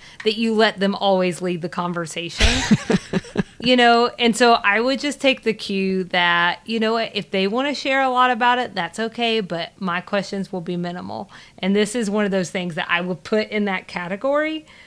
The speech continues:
Speaker 1: But I can,
Speaker 2: <laughs> Crap.
Speaker 1: I can also <laughs> see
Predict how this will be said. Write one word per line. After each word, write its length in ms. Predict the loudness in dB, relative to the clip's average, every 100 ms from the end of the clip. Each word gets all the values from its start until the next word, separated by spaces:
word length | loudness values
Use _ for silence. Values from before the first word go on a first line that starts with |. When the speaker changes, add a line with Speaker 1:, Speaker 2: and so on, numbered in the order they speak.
| -20 _
Speaker 1:
But 240 | 0 2 2 0
I 120 | 2
can, 180 | 0 -2
Speaker 2:
<laughs> 80 |
Crap. 160 | -2 0 4 2 2
Speaker 1:
I 160 | -4 -2
can 240 | 2 2
also 580 | 2 4 4 4 0 0
<laughs> 40 | -2
see 560 | -6 -6 -2 0 0